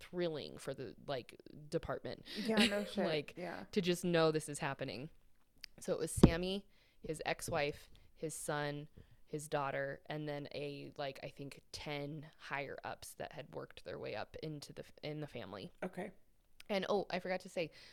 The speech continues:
Speaker 1: what was interesting about this family, most of them were not Italian. So he started a mob with
Speaker 2: Whoever
Speaker 1: just random
Speaker 2: wanted
Speaker 1: people.
Speaker 2: to join.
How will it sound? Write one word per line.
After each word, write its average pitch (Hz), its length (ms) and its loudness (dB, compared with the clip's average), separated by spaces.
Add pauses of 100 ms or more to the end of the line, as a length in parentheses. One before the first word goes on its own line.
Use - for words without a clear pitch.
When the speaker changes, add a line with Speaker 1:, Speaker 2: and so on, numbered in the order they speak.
(140)
Speaker 1:
what 180 80 0
was 185 120 2
interesting 214 400 0
about 185 220 0
this 170 160 -4
family, 175 420 -2 (580)
most 190 400 4
of 233 80 2
them 214 140 6
were 185 100 2
not 156 180 0
Italian. 127 480 -6
So 170 120 -8
he 185 100 -6
started 190 320 0
a 175 40 2
mob 156 360 0
with 156 240 -2 (800)
Speaker 2:
Whoever 202 180 6
Speaker 1:
just 196 100 2
random - 200 2
Speaker 2:
wanted 196 260 0
Speaker 1:
people. 185 140 2
Speaker 2:
to 196 80 2
join. 185 380 -4